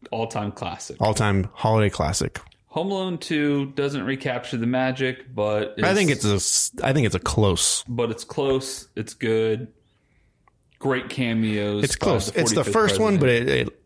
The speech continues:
Speaker 2: raises the stakes a little bit because he's in a city by himself.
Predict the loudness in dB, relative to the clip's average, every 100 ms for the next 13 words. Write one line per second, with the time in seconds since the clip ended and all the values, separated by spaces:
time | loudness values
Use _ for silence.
0 | -2 2 4 4 4 4 2 2 2 2
1 | 2 4 4 4 2 0 0 0 2 0
2 | -2 -8 _ _ -12 0 2 2 2 2
3 | 2 0 -2 -6 -8 -8 -16